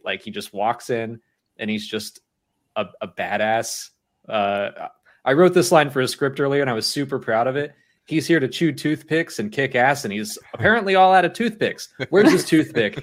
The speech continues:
Speaker 2: <laughs>
Speaker 1: That's the only thing I missed." But
Speaker 2: Yeah, yeah.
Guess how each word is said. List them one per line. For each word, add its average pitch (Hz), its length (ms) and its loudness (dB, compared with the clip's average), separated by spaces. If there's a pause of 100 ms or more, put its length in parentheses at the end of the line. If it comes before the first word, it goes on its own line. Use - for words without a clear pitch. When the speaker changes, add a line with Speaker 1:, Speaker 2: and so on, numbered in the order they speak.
Speaker 2:
<laughs> 143 120 -12
Speaker 1:
That's 151 200 4
the 160 120 4
only 165 200 2
thing 139 180 0
I 123 80 2
missed." 98 440 -8 (380)
But 110 180 -4 (340)
Speaker 2:
Yeah, 151 240 4 (300)
yeah. 92 220 -10